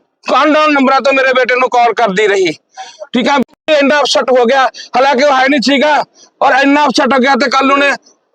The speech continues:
ਪਤਾ ਨਹੀਂ ਕਿਸ ਸੋਚ ਦੇ ਵਿੱਚ ਆ ਕੇ ਸੁਸਾਈਡ ਕਰ ਲਈ। ਔਰ ਉਹਦੇ ਭਰਾ ਦੀ ਰਿਕਾਰਡਿੰਗ ਮੇਰੇ ਮੋਬਾਈਲ 'ਚ ਆ, ਮੈਂ ਐਸ ਐਚ ਓ ਨੂੰ ਸੁਣਾਈ। ਇੱਥੇ ਦਾ ਇੱਕ ਬ-, ਬਲਕੌਰ ਸਿੰਘ ਹੌਲਦਾਰ ਆ, ਉਹਦੇ ਕੋਲ ਕੰਪਲੇਂਟ ਅੱਜ ਵੀ ਆ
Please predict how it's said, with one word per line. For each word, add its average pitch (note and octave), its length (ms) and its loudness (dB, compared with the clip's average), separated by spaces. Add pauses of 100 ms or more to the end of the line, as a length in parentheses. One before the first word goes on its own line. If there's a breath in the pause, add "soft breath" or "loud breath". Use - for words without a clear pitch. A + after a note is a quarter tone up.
(380)
ਪਤਾ D4 200 0
ਨਹੀਂ D#4+ 180 2
ਕਿਸ E4+ 200 -2
ਸੋਚ C#4+ 280 0
ਦੇ B3+ 180 0
ਵਿੱਚ C4 180 -2
ਆ B3+ 120 2
ਕੇ A3+ 120 0
ਸੁਸਾਈਡ G#3+ 500 -2
ਕਰ F#3 140 0
ਲਈ। F3+ 160 0 (280 loud breath)
ਔਰ C4 140 2
ਉਹਦੇ C#4+ 160 2
ਭਰਾ C#4 320 0
ਦੀ B3+ 100 0
ਰਿਕਾਰਡਿੰਗ C#4 440 0
ਮੇਰੇ C#4 180 2
ਮੋਬਾਈਲ B3+ 300 2
'ਚ B3+ 120 -4
ਆ, C#4 80 0
ਮੈਂ C#4+ 180 0
ਐਸ C#4 120 -2
ਐਚ C4 320 -2
ਓ C#4+ 40 0
ਨੂੰ C#4+ 140 2
ਸੁਣਾਈ। C#4+ 300 0 (400 loud breath)
ਇੱਥੇ C#4+ 180 -2
ਦਾ C#4+ 120 0
ਇੱਕ C#4 200 -2
ਬ-, B3 200 0
ਬਲਕੌਰ B3+ 420 0
ਸਿੰਘ C#4+ 220 0
ਹੌਲਦਾਰ C4 360 2
ਆ, C4+ 40 -2
ਉਹਦੇ C4+ 140 0
ਕੋਲ C4+ 160 -2
ਕੰਪਲੇਂਟ C4 460 -2
ਅੱਜ A#3+ 180 -2
ਵੀ C#4+ 160 0
ਆ B3+ 160 0